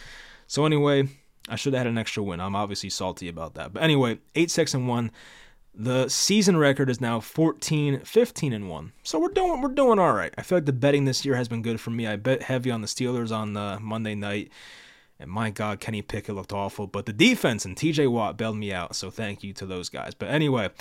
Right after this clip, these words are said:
let's get into the week three spread picks. First game is the first Thursday game we're picking. Uh, Giants at San Francisco, minus ten for San Francisco.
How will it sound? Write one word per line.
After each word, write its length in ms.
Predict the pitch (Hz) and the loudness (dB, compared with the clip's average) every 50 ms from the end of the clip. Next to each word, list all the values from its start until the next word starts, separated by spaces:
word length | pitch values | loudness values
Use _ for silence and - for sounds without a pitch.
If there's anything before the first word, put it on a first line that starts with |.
| - - - - - _ _ _ | -20 -20 -20 -20 -20 _ _ _
let's 220 | - 98 117 127 - | -4 -2 -2 -2 0
get 100 | - 135 | 0 2
into 300 | 135 135 131 117 - 113 | 2 2 0 0 -2 -4
the 180 | 113 113 110 | -2 -2 -2
week 340 | 104 101 117 135 147 151 - - - | -2 0 0 0 0 0 -4 -14 -20
three 500 | - - - 113 117 117 113 117 113 113 | -10 -6 -2 0 0 2 2 0 0 -2
spread 340 | 120 - - - 131 156 151 | -2 -4 -2 0 0 0 0
picks. 320 | - 110 - - - - | -2 -6 -6 -6 -6 -6
First 340 | - - 165 160 185 185 - | -2 2 2 4 4 2 2
game 220 | - 185 208 196 143 | 0 0 0 0 0
is 120 | 135 135 | 0 -2
the 60 | 135 | -2
first 300 | 131 - 165 160 143 - | -2 0 0 0 0 0
Thursday 320 | - 160 160 160 139 156 151 | 2 2 2 2 2 2 2
game 200 | 139 151 151 151 | 0 0 0 0
we're 100 | 143 135 | 0 0
picking. 460 | - - 170 190 - 131 113 101 110 | 0 0 0 0 0 -4 -4 -4 -6
Uh, 500 | - 135 123 120 120 123 120 120 120 113 _ - | -4 -2 0 2 2 0 0 -2 -4 -6 _ -10
Giants 520 | 135 120 131 127 135 147 151 147 135 - - | -6 -2 0 0 2 2 2 0 -2 -4 -4
at 220 | - 143 143 135 - | -4 -4 -4 -4 -4
San 300 | - - 135 131 139 139 | -4 -2 -2 -2 -4 -4
Francisco, 720 | - 135 131 - 143 143 139 - - 156 160 170 170 - - | -4 -6 -4 -2 -2 -2 -2 0 0 0 0 0 -2 -4 -8
minus 380 | - 107 104 117 120 120 113 - | -8 -6 -4 -4 -4 -4 -6 -6
ten 240 | - - 135 127 | -6 -6 -6 -6
for 120 | 117 - 120 | -6 -8 -6
San 240 | - - 123 123 120 | -6 -4 -4 -6 -6
Francisco. 680 | - 117 - - 131 135 - - 165 160 165 165 170 | -8 -6 -4 -2 -2 -2 -2 0 0 2 2 0 -2